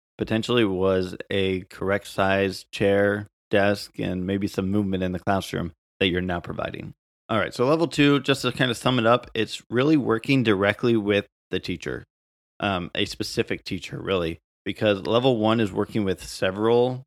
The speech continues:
teachers at a larger level. Level two is getting it down to, like, one specific teacher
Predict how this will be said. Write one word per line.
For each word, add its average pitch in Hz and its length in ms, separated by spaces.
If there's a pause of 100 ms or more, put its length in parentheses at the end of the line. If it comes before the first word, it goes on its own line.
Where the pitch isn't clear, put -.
teachers 127 440
at 95 180
a 92 100
larger 95 380
level. 123 380 (340)
Level 107 220
two 127 440
is 98 160
getting 110 420 (220)
it 101 200
down 101 260
to, 104 160
like, 92 200
one 98 420
specific - 680
teacher 120 500